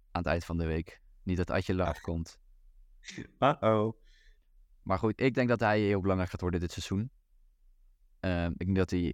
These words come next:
Speaker 1: punten voor ons gaat pakken. Ik weet niet waarom, maar ik heb gewoon een vermoeden, onderbuikgevoel.
Speaker 2: Oké.
Speaker 1: En dan
Speaker 2: Best grappig eigenlijk. Vorige aflevering nog op hadden dat we een liftkeepersprobleempje hadden.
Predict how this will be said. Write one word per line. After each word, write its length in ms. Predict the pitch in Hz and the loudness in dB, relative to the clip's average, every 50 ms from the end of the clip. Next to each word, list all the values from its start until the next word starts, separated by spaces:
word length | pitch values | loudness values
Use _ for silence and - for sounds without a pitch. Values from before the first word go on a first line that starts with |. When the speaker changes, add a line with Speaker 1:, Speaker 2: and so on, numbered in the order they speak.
| - - - | -4 -8 -4
Speaker 1:
punten 300 | - 95 92 85 80 87 | 0 0 0 0 0 -4
voor 100 | - 76 | -4 -4
ons 80 | 80 85 | -4 -4
gaat 160 | - - - | -6 -10 -8
pakken. 360 | - - - - - - - - - _ _ - - - - - - - - - - - - - - - - _ - - - | -6 -6 -8 -6 -10 -16 -18 -18 -20 _ _ -20 -20 -20 -20 -20 -20 -20 -20 -20 -20 -20 -20 -20 -20 -20 -20 _ -20 -16 -8
Ik 140 | - 95 95 | -6 0 2
weet 120 | 123 123 | 2 4
niet 140 | 139 175 160 | 4 2 4
waarom, 400 | 131 127 107 104 120 151 170 185 - _ _ | 4 4 4 4 2 0 -2 -4 -6 _ _
maar 160 | - 104 104 | -2 0 0
ik 80 | 104 104 | 2 2
heb 160 | - 120 - | 0 -2 0
gewoon 360 | - 123 113 110 110 107 90 - - _ - | 0 0 2 2 0 -2 -4 -8 -14 _ -12
een 180 | - 101 101 92 | -6 -4 -4 -4
vermoeden, 520 | - - 98 98 95 90 82 76 - - - - - _ _ | -4 -4 -2 -2 0 0 -2 -2 -6 -8 -12 -20 -20 _ _
onderbuikgevoel. 760 | - 101 98 90 82 - 80 85 - - - - 87 - - - _ - - - - - - - - - _ _ _ _ - - - - - | 0 2 2 2 4 4 2 2 0 -2 -8 -8 -8 -8 -10 -12 _ -20 -20 -20 -20 -20 -20 -20 -20 -20 _ _ _ _ -20 -20 -20 -20 -16
Speaker 2:
Oké. 320 | - - 76 - - - | -14 -12 -12 -12 -12 -14
Speaker 1:
En 100 | - - - - - _ _ - - - | -14 -14 -18 -20 -20 _ _ -20 -20 -10
dan 160 | - 95 98 | -8 -2 0
Speaker 2:
Best 180 | 117 147 - | 0 0 0
grappig 240 | - - 143 143 156 | 2 0 0 2 2
eigenlijk. 300 | 143 127 - - - _ _ - _ _ | 0 0 -2 -4 -10 _ _ -20 _ _
Vorige 220 | - 131 123 127 | -2 0 0 2
aflevering 520 | - 117 113 117 113 117 110 117 113 107 - | 2 2 2 4 4 4 4 2 -2 -6 -6
nog 260 | - 123 120 117 107 113 | -6 -4 -2 0 0 0
op 120 | 113 - | -2 2
hadden 220 | 110 113 110 110 | 2 4 4 4
dat 140 | 110 107 107 113 107 | 2 0 0 -2 0
we 60 | 110 | 0
een 100 | 110 107 - _ | 0 -2 -4 _
liftkeepersprobleempje 1300 | - 117 113 - - - - 107 - - - - - _ _ _ _ _ 123 113 120 123 123 117 - 120 | -2 -2 -2 -2 -4 -8 -16 -14 -12 -12 -14 -14 -18 _ _ _ _ _ -4 0 0 0 0 2 2 2
hadden. 240 | 113 117 139 160 | 4 4 2 0